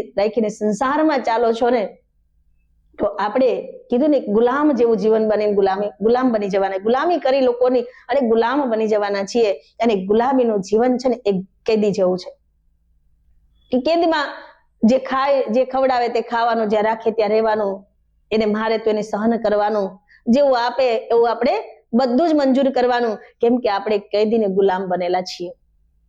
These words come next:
તો સજ્જનો, આ ગુલામીમાંથી, સંસારની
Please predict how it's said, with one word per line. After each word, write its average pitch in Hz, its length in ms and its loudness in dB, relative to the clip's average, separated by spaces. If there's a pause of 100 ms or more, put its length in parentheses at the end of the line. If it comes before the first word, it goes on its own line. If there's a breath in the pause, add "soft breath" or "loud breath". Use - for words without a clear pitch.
(360)
તો - 40 -2
સજ્જનો, 208 440 0 (560)
આ 196 60 -2
ગુલામીમાંથી, 196 760 0
સંસારની 202 800 -2